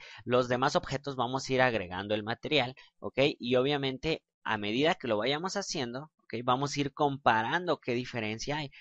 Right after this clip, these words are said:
Por eso me gustaría que ya no, ah, eh, ya no asignemos materiales a las demás piezas, sino hasta crear la iluminación H D R para ir viendo la diferencia. ¿Ok? Voy a detener mi lección hasta aquí. En nuestra siguiente lección vamos a empezar a crear algunos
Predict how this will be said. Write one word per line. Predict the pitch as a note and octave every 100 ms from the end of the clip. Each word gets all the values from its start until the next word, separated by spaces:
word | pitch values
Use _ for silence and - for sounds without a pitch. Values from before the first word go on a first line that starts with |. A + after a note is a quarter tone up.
| - -
Por | B2
eso | B2 C#3
me | B2
gustaría | G#2+ - G2+ G#2 A#2
que | - G2+
ya | G2 G2+
no, | A2+ A#2+ -
ah, | G2 F#2+ -
eh, | F#2+ F#2
ya | G#2
no | A#2
asignemos | B2+ A#2+ G2+ G#2 A2
materiales | G2+ - F2 F#2 G2+ A2
a | G2
las | -
demás | _ A2 -
piezas, | D3 C#3 C#3+ - -
sino | - B2+ A#2
hasta | G#2 - G#2
crear | G2+ G2+ G2+
la |
iluminación | A2 G#2 G2 F2+ F2+ E2+ F2
H | F#2 -
D | F2+
R | B2+ G#2+
para | - - -
ir | -
viendo | F2 F2
la | F2 E2+
diferencia. | - - - - - _ _ _ _ - -
¿Ok? | - - A#2+ E3+ - -
Voy | - D#3+
a | F3
detener | C3 A#2 A2
mi | A#2+
lección | G#2 G#2 B2
hasta | C3+ C#3+
aquí. | C3 D#3
En |
nuestra | C#3 B2+ A2 A2
siguiente | G#2 G#2 D3+ G3
lección | D3+ A2 B2+ C3 C#3
vamos | B2+ C#3 D3
a |
empezar | A#2 G#2 - G#2+
a | C3
crear | - A#2 A2+ C3 -
algunos | F#2+ G2+ A#2+ C3+ D3+ D3 -